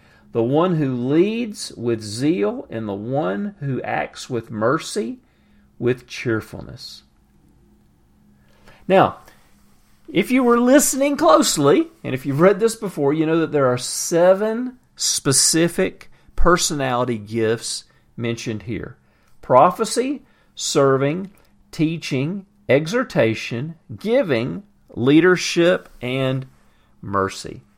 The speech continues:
And each one of these gifts is really the filter that someone views life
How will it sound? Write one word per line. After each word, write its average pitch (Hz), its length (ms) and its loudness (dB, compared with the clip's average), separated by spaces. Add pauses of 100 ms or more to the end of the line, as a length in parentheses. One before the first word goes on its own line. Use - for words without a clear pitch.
(580)
And 165 140 4
each 311 300 2
one 349 160 2
of 220 140 2
these 214 300 -2
gifts 160 840 0 (960)
is 151 200 0
really 226 360 6
the 151 140 0
filter 165 1000 2 (320)
that 139 160 -2
someone 151 840 2 (400)
views 135 600 0
life 120 580 -2